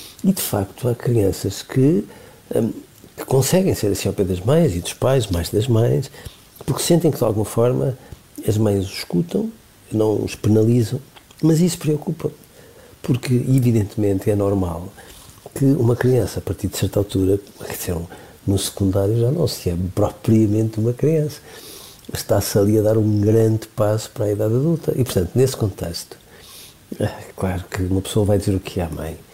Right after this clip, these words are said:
Sim, na última saída que, que fiz e que eu te disse que ia dormir à casa da minha amiga fulana de tal,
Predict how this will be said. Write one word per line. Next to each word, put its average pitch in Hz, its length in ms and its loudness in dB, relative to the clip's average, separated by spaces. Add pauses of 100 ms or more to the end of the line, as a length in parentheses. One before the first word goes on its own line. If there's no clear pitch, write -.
(340)
Sim, 117 180 2
na 120 80 4
última 131 340 4
saída 113 340 2
que, - 360 -8
que - 180 -10
fiz 113 540 2 (460)
e 104 180 2
que - 160 0
eu 113 40 2
te - 140 -2
disse - 280 2
que 107 120 -2
ia 98 60 2
dormir 98 320 0
à 98 40 2
casa 101 400 0
da 95 120 -2
minha 95 200 0
amiga 92 720 0
fulana 101 420 0
de - 120 -8
tal, 104 400 0